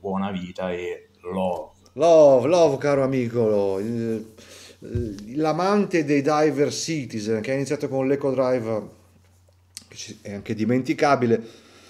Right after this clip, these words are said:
Speaker 2: e poi è passato a farci vedere tutti, mm, eh, i ProMaster. Bello il ProMaster Marine, quello lì te l'hai preso giallo, io lo piglio color ruggine sicuramente, e col bracciale in gomma, non mi fregate,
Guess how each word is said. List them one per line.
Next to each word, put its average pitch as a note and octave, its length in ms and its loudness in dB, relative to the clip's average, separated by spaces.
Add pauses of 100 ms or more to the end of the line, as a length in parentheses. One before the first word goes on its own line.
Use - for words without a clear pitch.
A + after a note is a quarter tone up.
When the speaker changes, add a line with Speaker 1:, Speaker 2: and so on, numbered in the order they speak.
(260)
Speaker 2:
e F#3+ 80 -4
poi F#3 160 4
è - 40 2
passato C3 300 -4
a - 20 -4
farci A#2+ 240 -6
vedere A#2+ 240 2
tutti, A2+ 220 -8
mm, G#2+ 560 -2
eh, E2+ 880 -6
i G2+ 80 -6
ProMaster. A2+ 840 -2
Bello C#3 320 4
il B2 80 4
ProMaster A#2+ 460 -4
Marine, C#3 340 -2
quello A#2+ 180 2
lì A#2+ 160 2
te C#3+ 120 0
l'hai B2+ 100 2
preso A#2 340 -2
giallo, A2+ 400 2
io A#2+ 120 2
lo A2 80 4
piglio A2 240 0
color A2 300 2
ruggine A#2 440 -2
sicuramente, A2+ 760 -2
e E3 120 0
col C#3+ 480 6
bracciale B2+ 400 0
in A2 60 -4
gomma, A2 380 -4
non C#3+ 120 -4
mi C3 80 -6
fregate, G#2+ 580 -2